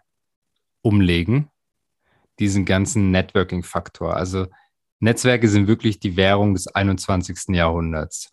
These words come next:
Hundertprozentig. Weil egal wo, die besten und meist-,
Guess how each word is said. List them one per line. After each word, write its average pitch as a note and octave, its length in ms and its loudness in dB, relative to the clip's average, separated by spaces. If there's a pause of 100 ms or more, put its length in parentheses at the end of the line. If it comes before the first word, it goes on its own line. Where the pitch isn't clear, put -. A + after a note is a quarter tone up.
Hundertprozentig. A#2 1500 0 (640)
Weil A2 360 2
egal A#2+ 640 2
wo, A#2 600 -2 (160)
die A2 80 -2
besten C#3+ 800 0 (140)
und G2 260 -6
meist-, G2 600 0